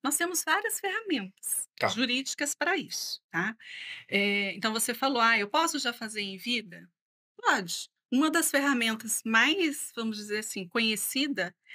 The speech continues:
Speaker 1: é a doação de bens em vida e as pessoas fazem com reserva de usufruto, né?
Speaker 2: Tá.
Speaker 1: O que que é? Eu, pai, eu, mãe, pego meu patrimônio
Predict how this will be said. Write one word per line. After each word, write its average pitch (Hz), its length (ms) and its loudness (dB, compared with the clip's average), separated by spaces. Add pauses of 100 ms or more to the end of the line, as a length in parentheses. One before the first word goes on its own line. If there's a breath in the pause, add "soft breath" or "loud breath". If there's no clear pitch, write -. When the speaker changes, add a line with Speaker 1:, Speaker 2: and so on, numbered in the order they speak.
(160 loud breath)
Speaker 1:
é 226 100 8
a 233 80 8
doação 240 500 4
de 311 160 0
bens 240 360 2
em 247 160 0
vida 294 280 -2
e 370 60 4
as 339 120 2
pessoas 330 340 -4
fazem 294 280 2
com 302 140 -4
reserva 277 480 0
de 277 100 -6
usufruto, - 720 -8 (420)
né? 208 220 2
Speaker 2:
Tá. - 100 4
Speaker 1:
O - 40 6
que - 60 0
que - 180 0
é? 190 260 2
Eu, 208 220 2 (100)
pai, 254 400 6
eu, 254 140 0
mãe, 226 500 2 (380 loud breath)
pego 180 220 4
meu 190 140 -2
patrimônio 320 640 -2